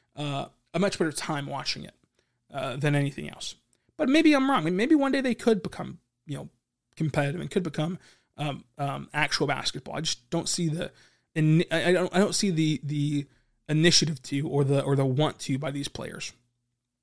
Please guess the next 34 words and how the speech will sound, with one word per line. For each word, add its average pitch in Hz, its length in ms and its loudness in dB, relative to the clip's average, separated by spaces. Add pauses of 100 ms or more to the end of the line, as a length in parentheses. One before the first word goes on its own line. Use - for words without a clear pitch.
(280)
But 175 80 0
listen, 175 260 6
it - 20 4
only 180 120 4
takes 151 200 0
one 147 120 0
guy. 139 240 -2
Like, 143 100 -6
it 151 100 -6
take, 180 180 0
it 175 120 -4
takes 208 200 4
one 190 220 4
guy 160 300 2 (380)
to 165 100 -6
take 185 320 4
this 170 160 0
All-Star 160 320 2
game 147 160 0
super 190 320 2
seriously 165 560 -4 (460)
and 156 220 2
to 151 120 2
try 175 280 2
to 190 80 6
embarrass 147 580 2 (200)
the 147 120 -4
defender 147 340 2
in 151 60 0
front 147 180 -6
of 156 80 -8
him. 139 160 -8 (380)
And 156 180 2
then, 156 380 4